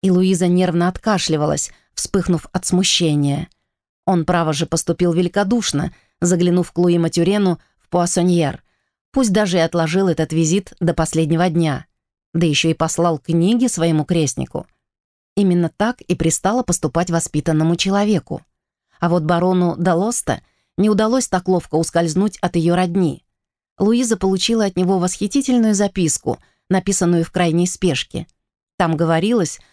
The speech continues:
что он удостоился чести познакомиться с её братом и попутно расстаться с тысячей франков, ровно как и с двумя её маленькими племянниками и очаровательной племянницей.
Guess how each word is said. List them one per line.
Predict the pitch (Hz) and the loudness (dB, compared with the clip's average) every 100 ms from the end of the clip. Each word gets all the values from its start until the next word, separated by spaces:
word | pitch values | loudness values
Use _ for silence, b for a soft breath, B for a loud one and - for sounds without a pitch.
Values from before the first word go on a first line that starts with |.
| b | b
что | - 185 | -4 0
он | 185 180 | 0 0
удостоился | 190 175 180 208 196 175 160 | 0 0 0 0 0 0 -4
чести | - 226 247 - 233 - | -2 -2 -2 -2 -2 -2
познакомиться | 175 180 156 170 160 165 170 | -4 -2 -2 0 -2 0 -4
с | - | -2
её | 180 202 | 0 2
братом | 185 247 233 143 143 - _ _ _ _ - | 0 0 -2 -4 -6 -12 _ _ _ _ -4
и | 302 | -2
попутно | 208 190 185 170 | 0 0 0 0
расстаться | 165 165 190 190 - | 0 -2 -4 -4 -4
с | 165 | -4
тысячей | - 175 180 214 | -2 -2 -2 -2
франков, | 214 202 135 - - - _ _ _ _ | 0 -2 -2 -6 -12 -14 _ _ _ _
ровно | 185 202 190 185 175 | 0 2 2 0 0
как | 175 196 | -2 0
и | |
с | 175 | -2
двумя | 160 180 180 185 | 0 2 2 2
её | 175 170 | 2 2
маленькими | 165 170 170 160 165 160 | 2 2 0 0 0 0
племянниками | 156 156 180 262 247 - 196 190 185 b b - | 0 0 2 2 0 0 0 -2 -4 b b -2
и | |
очаровательной | 269 - 196 165 185 185 180 175 | 0 2 0 2 0 0 2 2
племянницей. | 170 170 165 160 143 139 - 123 | 2 2 2 2 0 -2 -6 -6